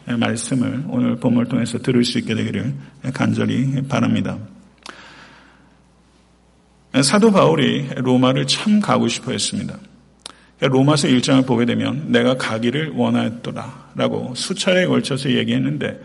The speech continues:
그때마다 "길이 막혔도다" 이렇게 얘기를 했어요. 근데 드디어 사도 바울이 로마에 가게 됐습니다. 그런데 그 방식은 사도 바울이 전혀 생각하지 못했던 방식입니다. 죄인으로 잡혀서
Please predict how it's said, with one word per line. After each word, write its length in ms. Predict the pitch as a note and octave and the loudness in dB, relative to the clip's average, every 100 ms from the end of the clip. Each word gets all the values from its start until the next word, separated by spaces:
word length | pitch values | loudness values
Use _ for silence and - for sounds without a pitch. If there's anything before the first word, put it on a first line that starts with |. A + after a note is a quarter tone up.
| - - - | -20 -12 -4
그때마다 1080 | C#3+ C#3 D3+ D#3 - B2 G#2+ A2 A#2+ G2+ - - | -4 -2 -2 -2 -2 -2 -2 -4 -6 -8 -14 -8
"길이 220 | - B2+ | -2 0
막혔도다" 640 | C3 G#2 - - G#2+ G#2 G#2 - - | 0 0 -4 -6 -8 -10 -14 -20 -8
이렇게 260 | B2 C#3 C#3+ | -6 -2 0
얘기를 180 | A#2 A2 | 0 -2
했어요. 280 | - G#2+ D2+ - - - - - _ - | -4 -6 -8 -14 -20 -20 -20 -20 _ -6
근데 160 | C#3 | -2
드디어 480 | C#3 C3+ E3+ A#2+ - | 2 2 2 0 -2
사도 320 | - D#3 E3 | 0 0 2
바울이 560 | C#3 A2+ A#2 D#3 A2+ G#2 - - | 2 2 2 -2 -4 -6 -16 -10
로마에 420 | A2+ A#2 B2 B2 A#2+ | -2 2 4 2 2
가게 280 | B2 A#2 | 0 -2
됐습니다. 540 | A2 G#2+ - G2+ - - - - - - - _ | -2 -4 -2 -4 -4 -10 -14 -20 -20 -20 -20 _
그런데 320 | - B2+ A#2 | 0 2 2
그 160 | - D3+ | 0 -2
방식은 680 | B2+ A2+ A#2 C3+ C#3+ C3+ - | 0 0 0 0 0 -2 -2
사도 320 | - D#3 E3 | -4 -2 2
바울이 460 | D3 C3+ A#2+ G#2+ - - | 2 2 0 -2 -8 -10
전혀 460 | - A2 A#2+ D3 - | -2 2 4 2 0
생각하지 460 | - D3+ - C#3 | -2 -2 -2 -2
못했던 480 | C3 G#2+ A#2+ - C3+ | -2 -2 -2 -4 -2
방식입니다. 600 | B2 G#2+ - G2 G2+ - - - - - - - | -2 -4 -6 -8 -8 -10 -16 -20 -20 -20 -20 -8
죄인으로 920 | - C3+ B2+ C#3 E3 D#3 - - - G#3+ | 2 4 4 4 0 -2 -6 -8 -12 -10
잡혀서 800 | - - - A#2 - D#3 B2 | -6 -6 -4 -4 -2 -2 -4